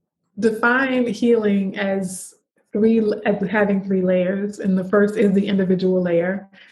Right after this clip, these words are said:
I very much am committed to helping people heal their personal traumas, their personal wounds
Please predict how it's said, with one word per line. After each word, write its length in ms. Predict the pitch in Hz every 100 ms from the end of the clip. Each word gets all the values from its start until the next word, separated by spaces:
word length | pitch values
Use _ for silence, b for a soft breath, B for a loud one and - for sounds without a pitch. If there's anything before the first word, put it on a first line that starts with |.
| B
I 140 | 196
very 220 | 190 202 202
much 280 | 196 190
am 360 | - 202 196 190
committed 460 | - 202 202 202 -
to 300 | - 214 196
helping 380 | 190 208 208 196
people 580 | 202 202 196 190 180 180 B B _
heal 320 | - 240 214
their 140 | 196
personal 460 | 185 220 208 202 190
traumas, 460 | 185 175 175 180
their 120 | 196 190
personal 480 | 226 202 208 196
wounds 680 | 185 190 190 185 185 180 -